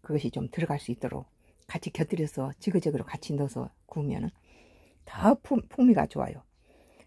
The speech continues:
그래서, 에, 갈비를 넣지 않고 그냥 우리는 일반, 보통 때는 이렇게 가지만 이렇게 해서 불고기 양념을 해서 구울 때도 더 맛있어요. 그리고 이제 엘에이 갈비를 구울 때는 가지를 곁들여서 구우면은 오히려 엘에이 갈비보다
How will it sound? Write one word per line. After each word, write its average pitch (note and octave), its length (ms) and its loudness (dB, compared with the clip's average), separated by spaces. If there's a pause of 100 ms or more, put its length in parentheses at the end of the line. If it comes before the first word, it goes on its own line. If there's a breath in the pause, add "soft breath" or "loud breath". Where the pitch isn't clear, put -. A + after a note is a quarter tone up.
그래서, G3+ 420 8
에, D#3 180 2 (240)
갈비를 A3+ 340 8
넣지 A#3+ 220 6
않고 A3+ 220 0
그냥 G#3 300 4
우리는 G3 360 4
일반, G3 520 2 (360)
보통 A3+ 260 4
때는 D#3 300 0 (120)
이렇게 - 240 -4 (480 soft breath)
가지만 F#3+ 600 6
이렇게 C3+ 200 -4
해서 C#3 160 0
불고기 E3 360 0
양념을 C#3+ 340 0
해서 C#3 280 -4
구울 - 140 -6
때도 - 240 -8
더 - 140 -4
맛있어요. C3 420 -6 (840 soft breath)
그리고 E3 220 2
이제 D3 300 2 (120)
엘에이 F#3+ 200 4
갈비를 E3+ 340 2
구울 D#3+ 180 0
때는 C3+ 340 -2 (380)
가지를 F3+ 320 4
곁들여서 E3 400 -2
구우면은 D3+ 440 -4 (580 soft breath)
오히려 F3 500 6 (300)
엘에이 G#3 220 10
갈비보다 E3+ 640 0